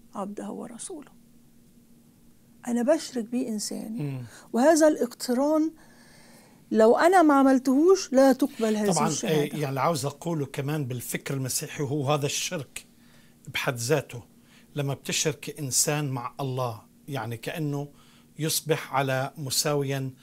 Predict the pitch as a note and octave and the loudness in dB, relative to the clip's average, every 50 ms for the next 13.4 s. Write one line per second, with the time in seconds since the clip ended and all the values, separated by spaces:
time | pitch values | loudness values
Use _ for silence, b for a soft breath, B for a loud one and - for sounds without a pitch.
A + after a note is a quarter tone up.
0 | b b b b _ - C3+ C3 C#3 C#3 B2+ - D3 C#3+ C#3 C3 B2+ A#2+ B2 A#2 | b b b b _ -6 -2 0 0 0 0 -2 -2 -2 0 0 -2 -2 -4 -4
1 | A#2 C#3+ B2 - - D3+ - D3 D3 C#3 C3 B2 - E3 D3+ - - C#3+ C3+ C#3+ | -4 -4 -4 -4 -6 -8 -8 -6 -6 -6 -6 -6 -6 -8 -8 -8 -6 -4 -4 -2
2 | D3 C#3+ C#3 C3+ B2+ A#2 - - E3 D#3 D#3+ D#3+ E3 E3 b b b b b b | -2 -4 -4 -4 -6 -8 -8 -8 -6 -4 -4 -6 -6 -8 b b b b b b
3 | b b b b A#3+ F3 D3+ D3+ D3+ - - - - A3+ G#3 D#3+ - - - - | b b b b -4 -2 -2 -2 -2 -2 -2 -2 0 0 0 -2 -4 -12 -18 -20
4 | - _ - - _ _ - - B B B B B B B B B E4 D#4+ D4 | -20 _ -20 -20 _ _ -20 -20 B B B B B B B B B 4 6 6
5 | C4+ G#3 F3+ E3+ F3 - B B B B B B B B G3+ C#4 E4 E4 E4+ D4 | 6 4 2 -2 -6 -10 B B B B B B B B 4 4 6 8 8 6
6 | C4 E4 - D4+ D#4 D4 D4 A#3+ - - D#4+ D4+ B3 F#3 E3+ D#3 D3 D#3 E3+ F3 | 6 6 4 2 4 4 4 4 4 2 2 2 2 2 0 0 0 0 0 0
7 | D3+ D#3+ - - - - F#3 F3+ - D3+ C3+ A#2+ B2+ C3+ C3+ C3+ D#3 D#3+ D3+ E3 | 0 -2 -4 -6 -4 -4 -4 -4 -2 -4 -4 -4 -6 -8 -10 -8 -8 -8 -6 -6
8 | C#3 C#3 D#3 D#3 E3 - - G#3 G#3 F3 C#3+ B2 A2+ G2+ - _ b b b b | -6 -6 -4 -4 -4 -2 0 0 0 0 0 -4 -6 -10 -14 _ b b b b
9 | b b b D#3+ C#3+ - - D#3 D3 C#3+ C#3+ D3+ D#3+ E3 E3 C#3+ A2 - - - | b b b -8 -6 -6 -4 -4 -2 0 2 2 2 2 2 0 -4 -10 -16 -20
10 | b b b b b b b b b b b b _ _ _ - D3 C#3 C#3+ C#3+ | b b b b b b b b b b b b _ _ _ -6 0 2 2 2
11 | C#3 - - F#3+ G3 F#3+ F#3 - - - - D3 D3 D3+ F3 - - D#3+ D3 C#3 | 2 0 -4 -4 -6 -6 -8 -10 -10 -6 -4 -2 -2 -2 -4 -4 -4 -4 -4 -4
12 | B2 A2+ C3+ C3+ C3 C3 C3+ - - B2 A2+ C3+ B2+ B2 C3 C#3 C#3 C#3 C#3 - | -2 -2 -2 -2 -2 -2 -4 -6 -6 -4 -2 0 0 0 -2 -4 -4 -4 -4 -4
13 | D#3 C#3 C3+ - E3 F#3 G#3 | -4 -4 -4 -4 -6 -6 -6